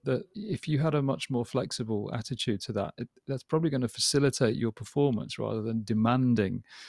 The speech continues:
that you, you know, you have to win. And, and I guess that, you know, there are lots of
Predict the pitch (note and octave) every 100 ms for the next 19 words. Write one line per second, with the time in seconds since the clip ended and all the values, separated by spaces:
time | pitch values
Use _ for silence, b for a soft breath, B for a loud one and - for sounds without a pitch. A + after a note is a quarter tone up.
0 | B B B B _ _ - G#3+ G#2+ A2+
1 | - A2+ G#2 G#2 - A2+ A2+ G#2+ - A#2
2 | - - A2+ A#2 A2+ A2 - _ _ _
3 | C3+ - C3+ C3+ D#3 - C3+ A#2 - B2
4 | G#2+ A2+ A#2 C3 - - A2